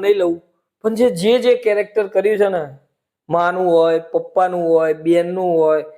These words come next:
કે એમના સંબંધીઓનું હોય, મિત્રનું હોય, દરેક કેરેક્ટર એકદમ પરફેક્ટ રીતે શૂટ થાય છે અને ત્યાં ડિલિવર પણ થાય છે દરેકની એક્ટિંગ. મને આ શો જોતા એટલી જ વાત ખબર પડે છે યાર, એન્ટરટેનિંગ શો રહ્યો.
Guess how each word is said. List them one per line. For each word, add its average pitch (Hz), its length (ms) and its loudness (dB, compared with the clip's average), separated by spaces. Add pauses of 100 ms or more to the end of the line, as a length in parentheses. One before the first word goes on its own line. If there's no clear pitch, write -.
(320)
કે 196 120 4
એમના 190 200 0
સંબંધીઓનું 185 760 -2
હોય, 160 200 2
મિત્રનું 196 560 -2
હોય, 160 320 0 (600)
દરેક 262 360 2
કેરેક્ટર 214 500 -2 (140)
એકદમ 185 460 -4
પરફેક્ટ 170 420 -2
રીતે 151 220 -4
શૂટ 135 360 -6
થાય 113 240 -4
છે 107 140 -16 (480)
અને 226 180 0 (480)
ત્યાં 233 240 -2
ડિલિવર 214 460 0
પણ 196 140 -4
થાય 160 280 -2
છે 175 80 -4
દરેકની 147 600 -2
એક્ટિંગ. - 280 -20 (520)
મને 269 180 -4
આ 302 140 0
શો 269 160 -2
જોતા 247 380 0
એટલી 233 240 -4
જ 214 100 -6
વાત 208 200 0
ખબર 185 240 -2
પડે 196 260 2
છે 180 220 0
યાર, 175 160 2 (240)
એન્ટરટેનિંગ 214 560 -2
શો 156 220 -4
રહ્યો. 117 280 -6